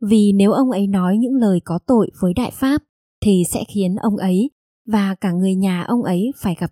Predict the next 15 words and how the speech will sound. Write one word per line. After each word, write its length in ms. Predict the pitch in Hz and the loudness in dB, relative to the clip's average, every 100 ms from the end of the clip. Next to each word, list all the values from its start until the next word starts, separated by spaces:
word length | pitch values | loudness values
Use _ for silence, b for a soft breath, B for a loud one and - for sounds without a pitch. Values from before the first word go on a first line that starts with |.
| - | -4
tai 200 | 208 214 | -4 0
ương. 360 | 220 220 208 208 _ _ _ _ _ _ | 2 2 2 -4 _ _ _ _ _ _
Ông 160 | 214 208 | -2 0
ấy 200 | 180 190 | 0 0
nói 220 | 196 180 | 0 0
rằng 320 | - 196 175 - _ _ _ | 0 0 -2 -10 _ _ _
những 180 | 233 262 | 0 2
gì 240 | 277 208 - | 2 0 0
tôi 140 | 254 | 0
nói 400 | 233 190 175 262 - | 0 0 -2 -4 -6
nghe 280 | 214 214 202 | -4 -2 -2
có 120 | 226 | -4
vẻ 220 | 240 208 | -2 -2
hoang 300 | 160 233 233 | -2 -4 -2
đường 260 | 214 190 | 2 0